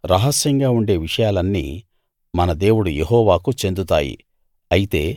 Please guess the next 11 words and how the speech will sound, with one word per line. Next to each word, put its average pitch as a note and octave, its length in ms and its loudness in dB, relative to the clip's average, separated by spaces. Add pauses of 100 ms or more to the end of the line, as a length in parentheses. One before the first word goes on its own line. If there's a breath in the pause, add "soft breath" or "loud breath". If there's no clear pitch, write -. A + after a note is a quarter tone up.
(420)
మనం G2 340 2 (520)
ఈ F#2+ 120 -2
ధర్మశాస్త్ర A#2+ 840 0
విధులన్నిటి F#2 580 -2
ప్రకారం F2 540 0
నడుచుకోవడానికి E2+ 840 -2 (360)
మనకు G2 360 0
వెల్లడైన B2+ 520 2
సంగతులు G#2+ 500 -2
మాత్రం F2 440 0 (520)
ఎప్పటికీ G2 540 -2